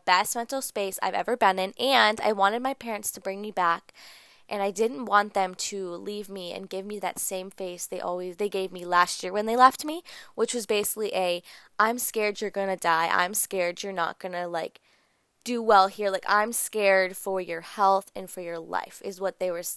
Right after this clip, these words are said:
their face they gave me. But this time, when they dropped me off at school, it was more of just a, "I'm worried about you, but more so, I'm gonna miss you at home."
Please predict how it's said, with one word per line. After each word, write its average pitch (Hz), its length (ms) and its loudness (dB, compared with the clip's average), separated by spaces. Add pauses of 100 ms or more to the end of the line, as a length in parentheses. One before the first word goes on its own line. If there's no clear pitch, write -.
(120)
their 196 160 -2
face 180 300 -10
they 185 140 -8
gave 180 220 -10
me. 269 180 -8 (580)
But 247 260 0
this 571 280 4
time, 220 520 8
when 220 140 2
they 190 120 0
dropped 185 260 4
me 196 100 -2
off 180 220 2
at 180 100 -4
school, 185 400 0
it 214 140 0
was 220 160 -2
more 220 220 2
of 208 100 2
just 214 320 -4
a, 185 240 4 (840)
"I'm 285 200 -2
worried 349 280 0
about 403 340 4
you, 349 80 -4
but 311 160 -2
more 277 400 2
so, 247 500 2
I'm 226 200 0
gonna 214 200 -4
miss 214 360 -6
you 214 160 -2
at 185 140 0
home." - 420 -8